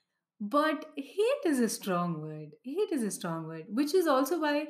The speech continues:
I would probably not adopt one. But have you seen puppies? Oh, that cute ball of fluff. Um, I just hope that someday all the humans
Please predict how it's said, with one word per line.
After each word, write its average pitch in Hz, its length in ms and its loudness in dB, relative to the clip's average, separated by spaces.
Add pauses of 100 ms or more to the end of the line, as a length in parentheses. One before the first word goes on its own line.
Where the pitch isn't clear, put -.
(360)
I 254 80 4
would 311 180 2
probably 269 340 4
not 320 320 4
adopt 175 600 -2
one. 277 300 -4 (580)
But 226 440 2 (300)
have 349 240 -2
you 494 160 4
seen 359 360 0
puppies? 330 580 0 (120)
Oh, - 60 -20 (380)
that 208 280 -12
cute 233 520 -6
ball 220 340 -2
of 202 100 -4
fluff. - 720 -4 (960)
Um, 226 380 0
I 247 140 2
just - 260 -6
hope 208 340 2
that 196 280 0
someday 185 720 0 (260)
all 190 280 -2
the 220 120 2
humans 175 680 -4